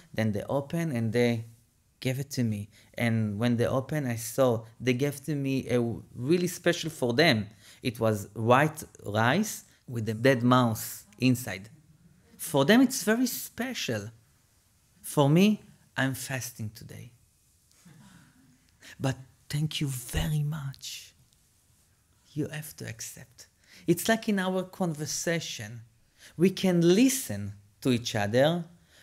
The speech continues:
We don't have to agree. But some people think that when they don't say something, it's like they agree about the idea. No, you can develop this attitude that I can listen to you,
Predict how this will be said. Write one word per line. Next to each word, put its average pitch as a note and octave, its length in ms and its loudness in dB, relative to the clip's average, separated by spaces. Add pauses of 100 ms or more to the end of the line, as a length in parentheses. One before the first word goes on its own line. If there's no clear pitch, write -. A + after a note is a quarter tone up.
We C3+ 140 2
don't D#3+ 560 0
have - 260 -10
to D#3 160 -6
agree. B2 720 -4 (1700)
But B2 160 -6
some G#3+ 260 2
people G#3+ 380 0
think G3+ 340 -2
that E3 200 0
when D#3+ 340 0
they C3+ 420 4 (160)
don't F#3+ 280 4
say - 320 2
something, D#3+ 680 2 (220)
it's D3 180 0
like D#3 160 4
they C#3+ 160 6
agree B2+ 600 2 (600)
about G#2+ 260 2
the A2+ 80 4
idea. G#2+ 500 0 (420)
No, E3+ 440 -4 (240)
you F#3+ 120 -4
can C4 240 -4
develop A3+ 480 -4
this - 560 -4
attitude B2+ 500 -4
that A2+ 180 0 (240)
I D#3+ 80 2
can D#3+ 260 0
listen G#3+ 360 2
to - 100 -4
you, D#3+ 160 0